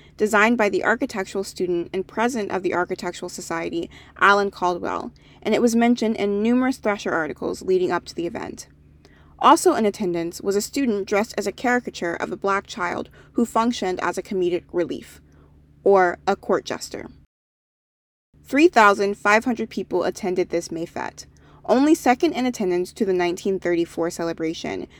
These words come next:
which saw over ten thousand attendees.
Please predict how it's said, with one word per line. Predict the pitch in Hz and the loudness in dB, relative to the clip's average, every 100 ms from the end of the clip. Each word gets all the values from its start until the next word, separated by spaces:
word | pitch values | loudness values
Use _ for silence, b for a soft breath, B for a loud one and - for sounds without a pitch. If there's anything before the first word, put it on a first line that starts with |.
| b | b
which | 202 - | -2 0
saw | 233 220 | 2 4
over | - 196 180 | 4 2 0
ten | - 247 233 | 0 0 0
thousand | 220 185 190 180 | 0 -2 -2 -6
attendees. | 185 190 170 170 131 - | -8 -8 -8 -8 -8 -10